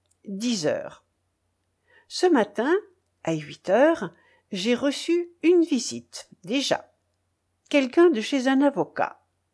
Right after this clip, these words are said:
monsieur Martin Jephté. Il y a sept ans, avait plaidé contre moi,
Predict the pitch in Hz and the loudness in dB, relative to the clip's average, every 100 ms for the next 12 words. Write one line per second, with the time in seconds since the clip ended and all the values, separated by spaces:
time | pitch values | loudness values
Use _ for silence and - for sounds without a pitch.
0 | - 151 - 220 208 269 - - 285 311 | -12 -10 -4 -4 0 -2 -4 -6 -6 -6
1 | _ _ 165 226 240 - - - - _ | _ _ -4 -4 -4 -10 -14 -16 -16 _
2 | _ _ _ _ - 123 127 - - - | _ _ _ _ -18 -10 -8 -4 -4 -4
3 | - 294 349 - 190 240 247 277 302 370 | 0 0 -2 -2 0 0 -2 -4 0 -2
4 | 370 302 294 269 233 190 175 | 0 -2 -2 -2 0 2 2